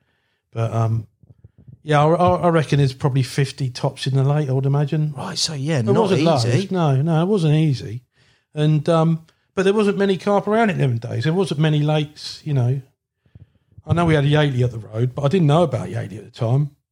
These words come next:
Speaker 1: And, um, other than that, I couldn't think of any other lakes in the area that had carp. So
Speaker 2: So you went
Speaker 1: I only
Speaker 2: over
Speaker 1: knew, I only knew about <laughs>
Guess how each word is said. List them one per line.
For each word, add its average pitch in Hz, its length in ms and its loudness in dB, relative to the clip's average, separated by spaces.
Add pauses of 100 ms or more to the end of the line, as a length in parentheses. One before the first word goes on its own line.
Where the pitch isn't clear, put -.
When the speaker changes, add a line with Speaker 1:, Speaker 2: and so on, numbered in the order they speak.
(340)
Speaker 1:
And, 131 380 2
um, 143 340 2 (800)
other 143 180 0
than 131 140 2
that, 131 380 0
I 123 80 -8
couldn't 202 240 0
think 139 200 0
of 127 60 2
any 127 160 4
other 131 160 2
lakes 143 280 0
in 147 60 0
the 151 160 2
area 175 220 0
that 110 60 -6
had 151 200 -4
carp. 104 400 -6 (300)
So 120 320 -6 (840)
Speaker 2:
So - 60 -8
you 147 80 2
went 175 140 4
Speaker 1:
I - 20 4
only 185 100 4
Speaker 2:
over 180 80 2
Speaker 1:
knew, 175 80 2
I 202 40 4
only 180 160 4
knew 185 180 4
about 135 260 0
<laughs> - 100 -8